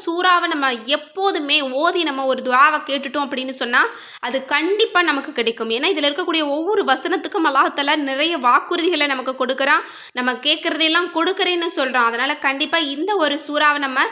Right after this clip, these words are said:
ஓதுறது அப்படிங்கிறது ரொம்ப பொருத்தமான ஒரு அமலா இருக்கும். இதுவே ஜவாப்கா அமலுக்கு பொருத்தமான ஒரு அமல். எனவே, இந்த ஃபாத்திஹா சூறாவையும் நம்ம இன்றைய தினம் ஒரு முறை ஓதிக்கலாம்.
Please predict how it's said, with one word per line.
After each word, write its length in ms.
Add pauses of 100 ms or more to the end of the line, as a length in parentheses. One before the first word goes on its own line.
(280)
ஓதுறது 440
அப்படிங்கிறது 680
ரொம்ப 320
பொருத்தமான 640
ஒரு 140
அமலா 260
இருக்கும். 420
இதுவே 440
ஜவாப்கா 560 (100)
அமலுக்கு 360
பொருத்தமான 760
ஒரு 120
அமல். 320 (260)
எனவே, 320
இந்த 400 (300)
ஃபாத்திஹா 380 (100)
சூறாவையும் 420
நம்ம 220
இன்றைய 360
தினம் 280
ஒரு 220
முறை 200
ஓதிக்கலாம். 540